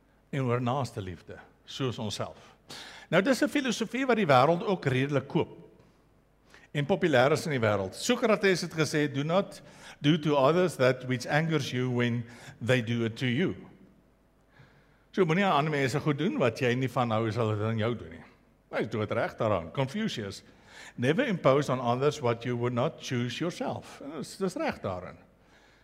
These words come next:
Moenie van ander mense vra om goed te doen as jy nie self bereid is om dit te doen nie. Tobit, eh, die boek, Buitebybelse Bron sê,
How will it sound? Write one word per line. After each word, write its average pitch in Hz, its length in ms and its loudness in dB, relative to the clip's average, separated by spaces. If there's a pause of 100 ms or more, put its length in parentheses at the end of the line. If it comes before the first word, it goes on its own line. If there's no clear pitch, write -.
(180)
Moenie 311 160 0
van 175 100 4
ander 156 160 6
mense 160 320 4
vra 143 320 4
om 135 120 0
goed 160 160 0
te 151 100 -2
doen 143 180 -2
as 143 100 0
jy 120 140 2
nie 185 120 0
self 139 280 0
bereid 101 260 -2
is 101 160 -6
om 90 120 -10
dit 92 160 -6
te 98 120 -10
doen 85 160 -18
nie. 127 160 -8 (1900)
Tobit, 156 440 2
eh, 110 280 2 (140)
die 117 140 -2
boek, 117 320 -6 (600)
Buitebybelse 107 520 0
Bron 107 280 -2
sê, 110 460 -2